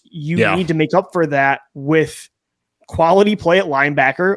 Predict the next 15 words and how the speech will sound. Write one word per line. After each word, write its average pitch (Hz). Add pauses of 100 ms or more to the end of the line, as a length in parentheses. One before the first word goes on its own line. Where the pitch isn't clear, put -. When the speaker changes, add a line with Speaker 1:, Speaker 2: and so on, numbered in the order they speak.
Speaker 1:
or 185
a 180
Jeremy 170
Chinn 185
or 175
what 160
the 165
Eagles 165
used 202
to 190
have, 170
a 156
Malcolm 160
Jenkins-like 160
player, 156